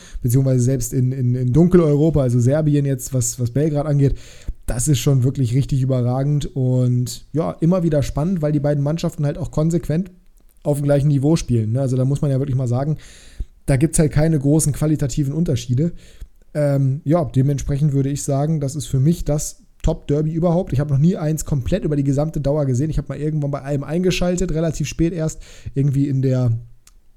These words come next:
dreißigsten, vierzigsten Minute und hab das bis zum Ende geguckt und die, also die Stimmung, die da permanent herrscht, da ist ja wirklich zu keinem Zeitpunkt mal Stille. Das ist schon wirklich beeindruckend.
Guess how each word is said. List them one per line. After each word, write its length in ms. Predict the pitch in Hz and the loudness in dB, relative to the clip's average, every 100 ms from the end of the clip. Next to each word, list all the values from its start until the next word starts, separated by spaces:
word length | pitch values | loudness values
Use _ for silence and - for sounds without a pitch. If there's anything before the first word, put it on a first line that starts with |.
| - | -2
dreißigsten, 760 | 110 151 160 143 156 156 156 | 0 2 0 0 2 4 2
vierzigsten 480 | - 175 175 156 147 | 2 0 -2 -2 -2
Minute 480 | 139 143 180 190 175 - - - | 0 0 0 0 -4 -10 -14 -6
und 80 | 135 | -2
hab 60 | 131 | 0
das 160 | 156 | 0
bis 140 | - 135 | 0 -2
zum 140 | 151 | -2
Ende 160 | 151 160 | -2 0
geguckt 380 | 147 123 156 135 | 0 0 -2 -2
und 180 | 127 - - - - | -4 -4 -12 -16 -8
die, 100 | - | -2
also 160 | 127 | 2
die 140 | 120 147 | 4 2
Stimmung, 380 | - 160 156 139 | 2 4 4 4
die 80 | |
da 120 | 135 131 | 2 2
permanent 760 | - 170 202 180 156 175 175 | 2 2 2 2 2 2 0
herrscht, 380 | 123 120 113 - | 0 -2 -4 -6
da 80 | 135 | -4
ist 80 | 143 | -2
ja 120 | 139 | -2
wirklich 280 | 151 - 117 160 | -2 -4 -6 -8
zu 140 | 127 - | -10 -4
keinem 360 | - 185 214 | 0 2 0
Zeitpunkt 360 | 127 135 123 123 | 0 0 0 0
mal 100 | 120 | -2
Stille. 380 | 117 131 139 160 - - - - - | 0 0 0 -2 -10 -18 -18 -16 -8
Das 160 | 127 123 | -4 -4
ist 60 | 123 | -2
schon 160 | 123 | 0
wirklich 220 | 120 123 113 | 0 -2 -4
beeindruckend. 440 | 131 131 113 110 | -4 -4 -4 -6